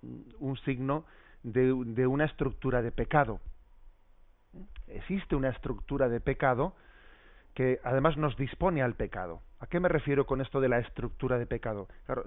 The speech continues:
si las desigualdades sociales crecen, si cada vez hay más distancia entre pobres y ricos, hay un riesgo muy grande. Hay un riesgo de que, de que los pobres sean tan pobres que necesiten venderse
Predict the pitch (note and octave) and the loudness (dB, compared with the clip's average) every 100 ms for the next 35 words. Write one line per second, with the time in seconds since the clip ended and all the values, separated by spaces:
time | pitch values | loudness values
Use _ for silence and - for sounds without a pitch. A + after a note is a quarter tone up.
0 | - C3 C3 A2 B2+ C3 A2 A#2 A#2+ D#3 | -4 0 0 0 -4 -2 -2 0 2 2
1 | - C#3+ C#3 D3 A#2+ - D3 D3+ A#2+ G2 | 0 -4 0 0 -2 -2 -2 -2 -4 -8
2 | - - - - C3+ A#2+ C3+ D3+ D#3 C#3+ | -10 -18 -12 -6 0 4 4 4 2 2
3 | C#3+ D3+ B2+ D3 - D#3+ C#3+ B2 A#2 G#2+ | 2 2 0 -6 -2 -2 -2 -2 -4 -2
4 | A#2 A2 D3 C#3+ C3 C#3 D3+ D#3 D#3 - | -6 0 2 2 -2 -2 0 0 -2 -4
5 | - - - E3+ D3 C#3+ C3 B2+ B2 A#2+ | -12 -14 2 4 4 2 0 0 0 0
6 | G2+ A#2 A2+ A#2+ D3+ C3+ G2+ F#2 - - | -2 -4 0 0 0 0 -4 -8 -10 -20
7 | - - - - - - B2 B2+ C3+ C3+ | -20 -20 -20 -20 -20 -4 -2 0 0 2
8 | C#3 C3 D#3 C3 - C3 A2+ - - - | 2 2 2 2 2 2 0 -8 -20 -20
9 | - - - - - - - B2 - B2 | -20 -20 -14 -14 -14 -18 -2 -2 0 0
10 | A#2 - D3+ D3 D#3+ E3 - - - _ | 0 4 6 8 6 4 -10 -20 -20 _
11 | _ _ - B2 B2 C#3 C3 C#3 C#3 D3+ | _ _ -2 0 2 2 2 2 2 2
12 | C#3 - C3 C3+ C3 C3+ B2 C3+ B2+ - | 0 0 0 0 0 -2 2 0 0 -6
13 | B2 A#2+ C3 B2 B2 C3+ - E2 | -8 2 4 6 2 2 -4 -10